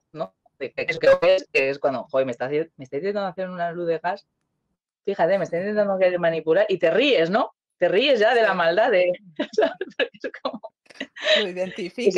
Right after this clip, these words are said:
Speaker 1: es eso.
Speaker 2: sí, yo a veces digo, "Ay, no puedo, no puedo estar a-", porque es como te digo, es, es eso de que u-,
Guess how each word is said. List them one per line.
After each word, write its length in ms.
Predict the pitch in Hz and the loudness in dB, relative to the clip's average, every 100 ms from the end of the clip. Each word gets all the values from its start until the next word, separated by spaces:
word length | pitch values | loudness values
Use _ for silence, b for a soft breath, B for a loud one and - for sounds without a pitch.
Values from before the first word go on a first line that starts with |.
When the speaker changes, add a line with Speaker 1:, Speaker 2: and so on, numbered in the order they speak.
| 165 | 4
Speaker 1:
es 60 | |
eso. 40 | 165 | 2
Speaker 2:
sí, 180 | 185 | -4
yo 100 | 185 | -2
a 80 | 185 | 0
veces 280 | 185 202 269 | 0 -2 -4
digo, 220 | 202 208 170 | -4 0 0
"Ay, 180 | 240 | 0
no 260 | 214 220 190 | -4 -6 -8
puedo, 380 | - 214 226 - | -8 -6 -6 -10
no 180 | 208 175 | -12 -10
puedo 220 | - 220 | -6 -6
estar 260 | 247 - 233 | -8 -8 -8
a-", 160 | 226 - b b b | -8 -12 b b b
porque 280 | 196 180 180 | -12 -6 -6
es 80 | - | -4
como 220 | 220 190 | -8 -8
te 120 | 185 | -8
digo, 220 | 185 202 165 | -6 -4 -4
es, 240 | 208 - | -6 -8
es 320 | - 185 - | -10 -10 -8
eso 300 | 190 - 214 | -10 -6 -6
de 140 | 190 160 | -6 -8
que 120 | 175 | -10
u-, 220 | 180 180 | -10 -12